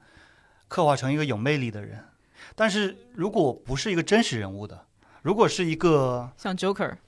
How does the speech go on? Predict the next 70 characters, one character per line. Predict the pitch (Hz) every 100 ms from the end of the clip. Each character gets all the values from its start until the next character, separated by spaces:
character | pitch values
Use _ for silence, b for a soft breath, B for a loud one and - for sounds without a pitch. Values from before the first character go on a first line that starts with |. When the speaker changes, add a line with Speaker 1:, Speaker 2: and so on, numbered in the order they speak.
| B B B
Speaker 1:
对， | 170 131
Joker， | - 170 170 127
还 | 135
有 | 202
就 | 143 156
是 | 151 143 - _ _ -
有 | 147
一 | 131
个 | 160
电 | 190
影 | 135
叫 | 113 127
做 | 123 123 117 110 107 _ _ -
《Natural | 151 156 143
Born | 131 131 110
Killer》 | 139 143 110
嘛， | 95 95
就 | 127
天 | 170
生 | 175
杀 | 170 160
人 | 156
狂， | 120 120
是 | 147
那 | 131
个 | 123
奥 | 151
利 | 143
弗 | 127
斯 | 156
通 | 143 156 160 B 185 180
导 | 147 120
演 | 107 104
的。 |
Speaker 2:
嗯。 | - b b b b
Speaker 1:
然 | - 151
后 |
《天 | - 262
生 | 254
杀 | 254
人 | 254
狂》 | 175 160
里 | 165
面 | 131 127
两 | 110 101
个， | 113 110 101 -
就 | 139 135 - -
大 | -
光 | 151 156
头 | 123 113 120 -
和 | -
他 | 123
的 | 135
女 | 143
朋 | 110 110
友， | 117 104 b b b b b
就 | -
一 | 127
对 | 123 147 135
亡 | 120
命 | 143 147
鸳 | 135 139
鸯， | 117 -
他 | -
们 | 240
也 | 196 101
是 | 135
虚 | 139
构 | 143 143
的， | 104